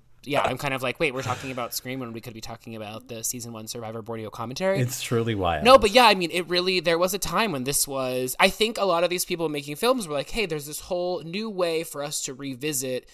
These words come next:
Speaker 1: these things with fresh eyes, offer fans insight into,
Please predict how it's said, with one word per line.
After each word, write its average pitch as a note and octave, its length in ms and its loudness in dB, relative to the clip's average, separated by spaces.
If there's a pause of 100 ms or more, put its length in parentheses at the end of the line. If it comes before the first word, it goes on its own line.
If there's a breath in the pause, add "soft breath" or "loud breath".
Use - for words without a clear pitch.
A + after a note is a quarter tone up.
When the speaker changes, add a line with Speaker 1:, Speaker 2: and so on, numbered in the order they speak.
(260 loud breath)
Speaker 1:
these D3 260 -2
things C#3 480 -2
with D#3 260 0
fresh E3 340 -2
eyes, B2 540 -4
offer D#3+ 500 2
fans C#3 760 -4 (120)
insight E3+ 640 2
into, C#3 600 -4